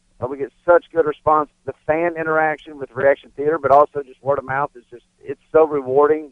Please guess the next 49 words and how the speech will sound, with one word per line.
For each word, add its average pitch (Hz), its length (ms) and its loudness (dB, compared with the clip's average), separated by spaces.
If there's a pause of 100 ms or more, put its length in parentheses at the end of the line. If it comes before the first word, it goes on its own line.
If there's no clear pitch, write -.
and 123 120 -10
it, 120 180 -2
and 123 80 -10
it 117 160 -14
justifies 139 540 2
what 123 160 -2
we're 123 80 -10
doing. 135 400 -6
And, 113 240 -16
uh, 107 340 -4 (540)
I 147 80 4
don't 180 120 0
know, 185 140 -2
man. 143 300 -6
It 160 80 -6
was 143 100 -16
a 135 60 -20
great 151 260 -4
year. 143 400 -6 (140)
Um, 104 480 -8
I'm 143 100 -6
anxious 160 240 -8
to 135 80 -10
hear 151 140 -10
you 151 200 -20
guys' 127 300 4
thoughts 110 300 -2
on 104 180 -8
it - 80 -20
because, 107 380 -8
uh, 107 260 0 (380)
Taylor, 165 260 4
obviously 147 420 -2
you 175 80 -14
had 143 140 -4
a 113 60 -12 (320)
huge 247 400 -20
transition 123 560 -12
this 117 200 -18
year 120 200 -6
going 127 260 -4
to - 100 -18
Sirius 135 280 -2
X 131 240 4
M, 123 340 0 (500)
and 123 140 -4
your, 170 320 -2
your 151 140 -2
plate, 139 400 0